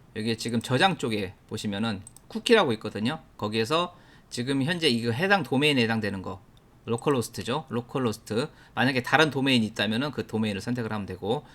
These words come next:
현재 우리는 지금 로컬호스트이기 때문에 로컬호스트를 클릭을 하고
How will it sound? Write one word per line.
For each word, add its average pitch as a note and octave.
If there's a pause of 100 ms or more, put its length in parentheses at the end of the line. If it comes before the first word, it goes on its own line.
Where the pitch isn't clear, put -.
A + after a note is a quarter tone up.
(220)
현재 C#3+
우리는 A#2
지금 G2+
로컬호스트이기 G#2+
때문에 A#2+
로컬호스트를 A#2
클릭을 D3
하고 D3+